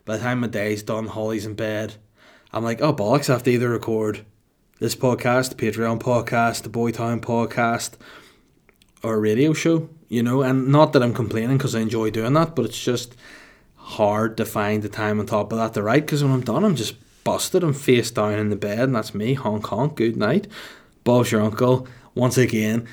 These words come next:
the favourite saying of Sly Guy podcast, "Fanny is your aunt." And that's where, where we're at with it. So,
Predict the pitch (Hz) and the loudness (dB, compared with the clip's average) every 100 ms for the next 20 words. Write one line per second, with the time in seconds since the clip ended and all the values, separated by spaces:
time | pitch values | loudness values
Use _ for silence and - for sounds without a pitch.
0 | - - 104 120 110 110 107 107 110 - | -16 -12 0 2 2 2 2 2 2 2
1 | 110 104 104 104 110 104 117 113 107 - | 2 2 0 -2 -4 -4 -2 -2 -4 -8
2 | - - - - - 104 101 107 113 - | -20 -20 -12 -6 -2 0 2 4 2 0
3 | - - - 113 110 104 101 - - _ | -14 -14 -2 0 2 2 0 -6 -10 _
4 | - - - _ - 104 107 98 101 104 | -20 -20 -20 _ -6 -2 0 0 -2 -6
5 | - - _ _ - - - - - - | -8 -20 _ _ -16 -14 -14 -18 -20 -20
6 | - - - - - _ _ - 117 113 | -20 -20 -20 -20 -20 _ _ 0 4 4
7 | - 110 101 107 113 - 85 120 117 113 | 4 0 2 -2 -4 -8 0 4 4 6
8 | 110 131 92 104 214 - 170 160 160 | 6 6 6 6 6 10 12 12 10